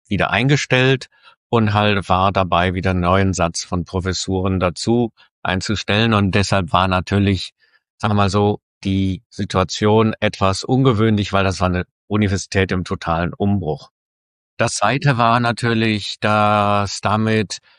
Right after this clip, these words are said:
einhergehend etwas kam, was ich so nicht realisiert hatte. Ich hatte ja in Aachen promoviert und bin nach der Promotion in die U S A und hatte damit mehr Erfahrung in der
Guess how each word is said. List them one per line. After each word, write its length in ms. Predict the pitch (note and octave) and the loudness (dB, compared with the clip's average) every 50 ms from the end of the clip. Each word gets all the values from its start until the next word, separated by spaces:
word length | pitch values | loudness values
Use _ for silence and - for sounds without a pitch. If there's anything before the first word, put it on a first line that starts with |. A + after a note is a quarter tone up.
| _ _ - | _ _ -6
einhergehend 720 | - G2 G2 F#2 F#2+ G2+ G#2+ G2 G#2+ A2 G#2 G#2+ G#2 - _ _ _ _ _ _ _ _ _ _ _ _ _ | -4 -4 -2 0 0 -2 -2 -2 -2 -2 -2 -2 -4 -6 _ _ _ _ _ _ _ _ _ _ _ _ _
etwas 400 | - A2 - - G#2 G#2+ G2+ - | -4 -4 0 0 0 0 0 -2
kam, 300 | - - F#2 G2+ A2+ A2+ | -4 0 0 2 2 2
was 240 | G2+ G#2 - - - - | 2 0 0 -4 -8 -4
ich 260 | A2 B2+ C3 - - | -4 -4 -4 -4 -4
so 280 | - A#2+ A#2 A#2+ C3 B2+ | -2 0 2 4 4 2
nicht 240 | A#2+ A#2 G2+ - | 2 0 -2 -2
realisiert 520 | - G#2 G#2 G2+ F#2+ F2+ E2 G2+ G#2+ - - | -2 0 0 0 0 -2 -2 -2 -2 -2 0
hatte. 320 | G#2+ A2 - - A2+ A2 - - - - - _ _ _ _ _ _ _ - | -2 0 0 -2 -4 -4 -6 -12 -20 -20 -20 _ _ _ _ _ _ _ -4
Ich 240 | B2 B2+ A#2+ - | -4 -2 0 0
hatte 200 | B2+ B2 - B2 | 0 0 0 0
ja 80 | A#2 A2+ | 0 2
in 120 | A2 A2 - | 0 0 0
Aachen 360 | - F#2+ G2+ G#2+ - A#2 A2 | 0 0 0 0 0 -2 -4
promoviert 680 | - - - A2 G#2+ G2 F2 G2 G2+ A#2 B2 - - - _ _ _ _ _ _ _ _ _ _ _ _ _ - | -2 -2 0 0 0 0 2 2 2 0 0 -2 -6 -14 _ _ _ _ _ _ _ _ _ _ _ _ _ -6
und 100 | A#2 G#2 | -4 -2
bin 120 | G#2+ A2 | 0 0
nach 140 | A2 A2+ G#2 | 2 0 0
der 100 | - A#2 | 0 -2
Promotion 540 | F#2+ G2+ A2 A2 G#2+ - - A2+ A2 G#2 G#2 | -2 -2 -2 -2 -2 -2 -2 -2 -2 -2 -2
in 140 | - A2 G2+ | -4 -4 -4
die 120 | F#2+ G2+ | -4 -2
U 100 | G#2 G2+ | -2 -2
S 180 | F#2+ F2 - - | -2 -2 -2 -2
A 300 | F2 F2+ G2+ B2+ D3 - _ _ _ _ _ _ _ _ _ _ _ _ _ _ - | -2 0 0 0 -2 -4 _ _ _ _ _ _ _ _ _ _ _ _ _ _ -2
und 240 | A2+ A2+ G#2+ F#2 | 0 0 0 0
hatte 220 | G2 A2+ A2 B2+ A2 | 0 0 0 0 2
damit 380 | G2 A2+ A2+ A2 A2 G2+ - | 2 2 2 2 0 -2 -2
mehr 340 | - F2+ F2 F#2+ G#2 B2+ D3+ | -2 -2 -2 0 0 2 0
Erfahrung 800 | - B2+ B2 - - G#2+ G#2 A2+ A#2 A2 A#2 B2+ B2+ B2 A#2+ - - | 0 0 -2 -2 0 0 2 2 2 2 0 0 0 -2 -4 -6 -8
in 420 | - A#2+ A2 G#2 G#2 G#2 G#2 G2 | -8 -4 -4 -2 0 0 0 0
der 500 | F2+ G2 G2 F#2+ F#2 F#2 F#2 F2+ F2+ F2+ | 0 0 0 0 0 0 0 0 -2 -4